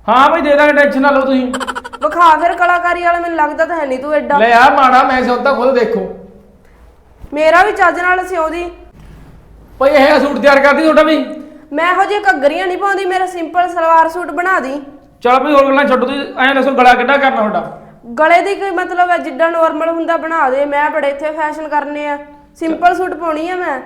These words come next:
Speaker 1: ਉਹ ਭਾਈ, ਫੇਰ ਵੀ ਨਾਪ ਤਾਂ ਲੈਣਾ ਹੀ ਪੈਂਦਾ ਗਾ, ਵੀ ਗਲਾ ਕਿੱਡਾ ਚਾਹੀਦਾ ਗਾ।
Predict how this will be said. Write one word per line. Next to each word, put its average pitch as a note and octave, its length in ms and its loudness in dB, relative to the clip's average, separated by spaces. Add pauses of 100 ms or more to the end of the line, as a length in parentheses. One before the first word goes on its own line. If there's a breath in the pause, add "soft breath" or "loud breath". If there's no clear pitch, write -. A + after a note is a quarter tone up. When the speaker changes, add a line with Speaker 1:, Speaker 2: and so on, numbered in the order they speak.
(120)
Speaker 1:
ਉਹ A3+ 100 -8
ਭਾਈ, C4 140 0
ਫੇਰ B3 200 0
ਵੀ C#4+ 60 -2
ਨਾਪ B3+ 240 2
ਤਾਂ B3+ 120 0
ਲੈਣਾ B3 180 0
ਹੀ B3 60 -4
ਪੈਂਦਾ A#3+ 260 0
ਗਾ, C4 200 4
ਵੀ C4 120 -2
ਗਲਾ A#3+ 180 4
ਕਿੱਡਾ A#3+ 300 2
ਚਾਹੀਦਾ A#3+ 340 0
ਗਾ। A3+ 180 2